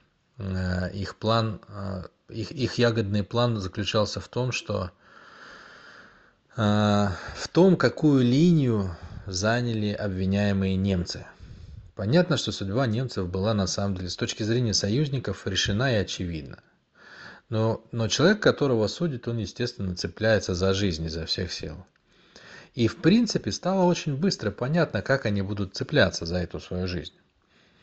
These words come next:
То есть все немцы дружно заняли, э, заняли позицию, что, во-первых, они исполняли приказы, то есть они не были виноваты, они больше действовали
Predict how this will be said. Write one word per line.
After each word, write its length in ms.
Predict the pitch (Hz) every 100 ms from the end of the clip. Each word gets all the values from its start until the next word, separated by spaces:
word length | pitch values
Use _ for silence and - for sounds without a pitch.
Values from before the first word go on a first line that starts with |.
| _ _ -
То 80 | 95
есть 120 | -
все 140 | 214
немцы 360 | 156 190 196 113
дружно 420 | 101 175 131 107
заняли, 520 | 101 107 101 92 90 - _ _ _ _ _
э, 720 | 98 95 92 92 92 90 80 98
заняли 440 | 101 127 117 101
позицию, 600 | - 95 113 170 - 110
что, 260 | 90 - 95
во-первых, 420 | 95 - 98 -
они 200 | 101 101
исполняли 520 | 92 - 95 92 85 87
приказы, 680 | - 92 - 85 85 139 - _ _ - - - _ _ _ _ _ _ -
то 100 | 98
есть 160 | -
они 180 | 95 92
не 160 | 95 92
были 240 | 90 85
виноваты, 720 | 85 87 87 113 165 160 151 -
они 180 | 92 87
больше 340 | 90 87 -
действовали 920 | 90 92 85 - 87 82 82 78 82